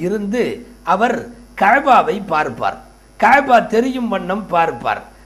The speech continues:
தெரியாவிட்டாலும் கூட அந்த திசையை நோக்கி கையை காட்டிக் கொள்வார்.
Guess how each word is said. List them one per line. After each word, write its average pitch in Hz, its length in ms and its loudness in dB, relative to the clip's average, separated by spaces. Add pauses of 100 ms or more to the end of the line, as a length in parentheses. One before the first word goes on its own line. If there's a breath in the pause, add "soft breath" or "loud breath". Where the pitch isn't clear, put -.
(120 soft breath)
தெரியாவிட்டாலும் 233 880 2
கூட 208 260 -4
அந்த 202 360 -2
திசையை 214 420 -4
நோக்கி 208 400 -6
கையை 214 400 -2
காட்டிக் 151 380 -4
கொள்வார். 110 400 -4